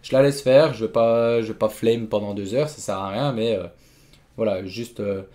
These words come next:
rester en roquette H vingt-quatre avec, euh, avec une Jinx, c'est clairement inutile. Très bon grab ici, stun de ma part,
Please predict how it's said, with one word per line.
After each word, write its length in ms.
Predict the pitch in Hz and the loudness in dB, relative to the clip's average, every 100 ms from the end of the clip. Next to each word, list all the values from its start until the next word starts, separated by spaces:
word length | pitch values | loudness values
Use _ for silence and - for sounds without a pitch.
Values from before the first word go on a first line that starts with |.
| - _ _ | -20 _ _
rester 240 | 117 117 135 | -8 -4 -2
en 100 | 120 | 0
roquette 320 | 113 127 123 | 0 0 0
H 140 | 110 | -2
vingt-quatre 420 | 104 104 117 117 | -4 -4 -4 -2
avec, 280 | 107 101 98 | -4 -6 -8
euh, 100 | 95 92 | -8 -6
avec 220 | 104 - | -8 -10
une 100 | 95 | -10
Jinx, 220 | 95 120 | -10 -10
c'est 160 | - 110 | -10 -10
clairement 380 | 92 104 110 - _ - | -8 -8 -10 -16 _ -4
inutile. 380 | 127 110 - - - - - - _ | -4 -4 -8 -14 -20 -20 -20 -20 _
Très 120 | 196 | 0
bon 120 | 180 | 2
grab 220 | 151 151 | 4 4
ici, 420 | 147 143 143 180 214 - - - | 4 0 0 0 -4 -14 -20 -20
stun 220 | - - 165 | -2 4 6
de 140 | 147 | 6
ma 120 | 135 | 4
part, 500 | 117 127 151 165 139 | 4 4 4 2 -4